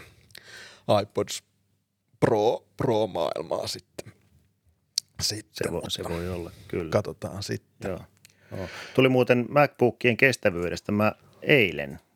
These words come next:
Speaker 2: tajusin, että mun MacBookissa, MacBook Prossa, niin ylänuoli ei toimi enää.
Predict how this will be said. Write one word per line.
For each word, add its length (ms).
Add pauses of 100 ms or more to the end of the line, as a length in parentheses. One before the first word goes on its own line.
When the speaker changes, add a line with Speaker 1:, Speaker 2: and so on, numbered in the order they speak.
(220)
Speaker 2:
tajusin, 360
että 200
mun 320
MacBookissa, 920
MacBook 400
Prossa, 400
niin 320
ylänuoli 720 (100)
ei 280
toimi 480
enää. 380